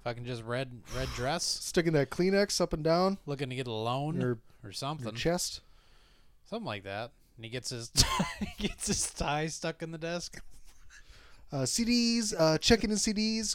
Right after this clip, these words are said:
Speaker 2: or we can just take all your money and throw the big mattress back there. <laughs> That's
Speaker 1: Oh,
Speaker 2: a,
Speaker 1: the
Speaker 2: that's a, it's a very interesting tie that you're wearing. <laughs> It's one of those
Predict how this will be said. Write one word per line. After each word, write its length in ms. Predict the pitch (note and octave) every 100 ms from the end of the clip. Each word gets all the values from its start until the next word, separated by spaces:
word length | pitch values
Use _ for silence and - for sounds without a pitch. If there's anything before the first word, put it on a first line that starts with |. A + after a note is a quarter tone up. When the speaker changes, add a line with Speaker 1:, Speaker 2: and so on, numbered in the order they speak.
| -
Speaker 2:
or 280 | E3 F#3+ G#3+
we 100 | G3
can 80 | E3+
just 120 | -
take 140 | E3+
all 80 | F#3
your 100 | G3+
money 300 | F3+ F3+ G3
and 100 | D#3
throw 180 | C#3+ D#3+
the 60 | D#3
big 160 | D#3+
mattress 400 | D3 C3 - A#2
back 260 | - G2+ -
there. 280 | F3 A2+ A2
<laughs> 60 | - C#5 - F4+ - - - - A3 - - G3+ - - - - - - - - - - - - - - - - - - - - - - - - - E3 - - - - - - - - - -
That's 200 | E3 F3
Speaker 1:
Oh, 80 | F3
Speaker 2:
a, 260 | D3 C3
Speaker 1:
the 260 | B2+ A2+ G#2+ -
Speaker 2:
that's 200 | G3+ -
a, 140 | D3 B2 D#3 - - - - - - -
it's 100 | -
a 40 |
very 260 | D3 C4+ A#3+
interesting 420 | C#3 C3 - B2+
tie 480 | - E3 G#3 D#3 G#2+ - - - - - - - -
that 80 | C3
you're 120 | A#2+
wearing. 340 | A2+ A2+ G2 F#2+ - -
<laughs> 140 | - - - - - - - - - - - - - - - - - -
It's 120 | -
one 120 | E3
of 60 | C#3+
those 180 | B2+